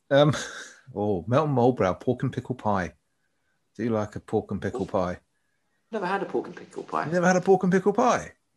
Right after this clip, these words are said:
Speaker 1: Oh, mate, you
Speaker 2: No.
Speaker 1: haven't lived. If you, it's the pork pie, but, like, the top of it's got pickle already in it.
Speaker 2: What kind of pickle?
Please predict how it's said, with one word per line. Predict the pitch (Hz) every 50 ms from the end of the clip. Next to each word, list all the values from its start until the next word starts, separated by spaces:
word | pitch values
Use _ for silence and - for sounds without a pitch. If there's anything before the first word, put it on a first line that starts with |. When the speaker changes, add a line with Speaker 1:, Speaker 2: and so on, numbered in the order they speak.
| _ _ _ _ _ -
Speaker 1:
Oh, | 151 151
mate, | 135 147 160 147
you | 151 170
Speaker 2:
No. | -
Speaker 1:
haven't | 131 120 113 117 147
lived. | 185 202 185 123 - 104
If | 107 104 - -
you, | 135 127 - - - - _ -
it's | 160 - -
the | - 156
pork | - - 233 202 156 -
pie, | - 226 185 113 95 90 - - -
but, | 120 - -
like, | 123 120 113 110 - - _ _ _ _ _ _ _ _ _ _
the | -
top | - - - 151 - -
of | - -
it's | 117 78 - -
got | - - - -
pickle | - - 131 135 - 120 113
already | 117 120 117 113 101 107 110 110
in | 120 147
it. | 170 180 - _ _ _ _ _ _ _ _ _ _ _ _ _ _ _ _ _ _ _ _ _ _ _ - -
Speaker 2:
What | - 202 196
kind | - 220 202
of | 170 -
pickle? | - - - - - -